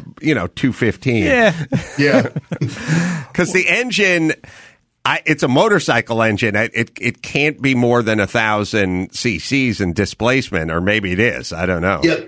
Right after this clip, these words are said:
Speaker 3: The one that's in the lobby, it, it's running the old motor. Um, it, that was a thirteen hundred C C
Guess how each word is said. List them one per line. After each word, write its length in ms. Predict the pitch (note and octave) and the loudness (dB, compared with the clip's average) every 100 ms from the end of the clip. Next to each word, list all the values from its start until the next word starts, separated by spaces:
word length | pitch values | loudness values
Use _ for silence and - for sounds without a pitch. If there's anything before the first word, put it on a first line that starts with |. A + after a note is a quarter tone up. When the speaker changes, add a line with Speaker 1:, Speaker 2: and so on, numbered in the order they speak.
| - _ | -16 _
Speaker 3:
The 180 | C#3+ D3 | 0 4
one 180 | E3+ B3 | 4 4
that's 220 | A#3+ - | 2 2
in 120 | F#3 | 2
the 80 | C3+ | 2
lobby, 560 | B2 C3+ D3+ C3 A#2+ A#2 | 2 2 2 2 2 2
it, 280 | C#3 C#3+ | 0 -2
it's 220 | D#3 - C#3+ | -2 -2 0
running 220 | D3 C#3 | 2 4
the 100 | A#2+ | 4
old 260 | A#2+ A#2+ | 4 4
motor. 380 | A2+ A2+ A2 G#2+ A#2+ | 2 2 -2 -4 -4
Um, 300 | A2+ G#2+ G#2 | -2 -4 -4
it, 280 | A#2+ A2 - | -4 -4 -4
that 140 | C3 C3+ | -2 -2
was 140 | - | -2
a 80 | B2 | -4
thirteen 460 | - C3 B2+ C3 | -2 -4 -2 0
hundred 340 | A2+ B2+ B2+ B2 | 2 2 0 -2
C 240 | - C3 | -2 0
C 480 | A#2+ - B2+ B2+ B2+ | 0 0 0 0 -2